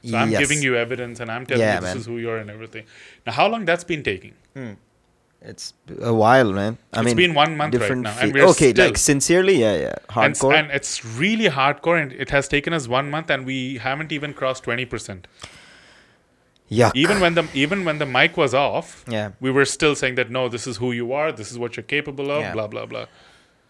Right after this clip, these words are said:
Speaker 1: So it is a
Speaker 2: Shit.
Speaker 1: long journey. It, it does take some time, sometimes.
Speaker 2: Yeah.
Speaker 1: Uh, depending on the damage, sometimes it may take years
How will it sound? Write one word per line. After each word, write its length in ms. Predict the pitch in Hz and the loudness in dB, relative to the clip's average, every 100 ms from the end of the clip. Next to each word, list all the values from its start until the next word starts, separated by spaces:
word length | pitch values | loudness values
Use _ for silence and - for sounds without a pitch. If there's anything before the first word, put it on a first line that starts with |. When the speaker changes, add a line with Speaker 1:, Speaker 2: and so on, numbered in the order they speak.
| _ _ _ | _ _ _
Speaker 1:
So 200 | - 117 | -4 -2
it 140 | 131 127 | 0 -2
is 140 | 269 | 0
a 40 | 240 | 0
Speaker 2:
Shit. 80 | |
Speaker 1:
long 240 | 202 220 165 | 0 -2 -2
journey. 320 | 165 202 120 | -2 -2 -4
It, 120 | 127 | -2
it 160 | 131 120 | -4 -4
does 240 | 160 196 | -6 -6
take 320 | - 156 151 - | -6 -8 -8 -10
some 220 | - 139 | -10 -6
time, 340 | - 127 101 95 | -2 -2 -4 -18
sometimes. 880 | - - 147 196 170 92 98 - - | -16 -4 -4 -4 -8 -10 -16 -18 -10
Speaker 2:
Yeah. 200 | 110 87 - _ _ _ _ _ | -6 -8 -10 _ _ _ _ _
Speaker 1:
Uh, 120 | - 110 | -8 -4
depending 340 | 131 156 160 | -2 -2 -2
on 100 | 143 | -4
the 60 | 131 | -4
damage, 360 | 117 123 143 | -4 -4 -8
sometimes 340 | 139 123 143 135 | -14 -14 -12 -14
it 80 | - - | -18 -14
may 140 | 127 | -12
take 300 | 123 139 135 | -6 -6 -6
years 380 | 110 156 113 - | -6 -4 -6 -14